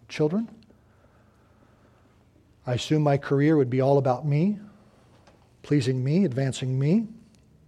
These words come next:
And Christian friend, I, I trust, I hope you can see all of God's work in you too, since you were converted.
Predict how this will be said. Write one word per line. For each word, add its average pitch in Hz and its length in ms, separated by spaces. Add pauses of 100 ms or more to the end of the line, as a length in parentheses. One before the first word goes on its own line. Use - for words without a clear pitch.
(1800)
And 147 300 (100)
Christian 170 340
friend, 147 260
I, 135 140
I 127 80
trust, 160 420
I 107 80
hope 151 280
you 151 100
can 147 180
see 127 380 (360)
all 143 220
of 117 120
God's 131 340
work 139 300
in 151 220
you 147 220
too, 127 400 (1600)
since - 320
you 165 100
were 135 100
converted. 95 540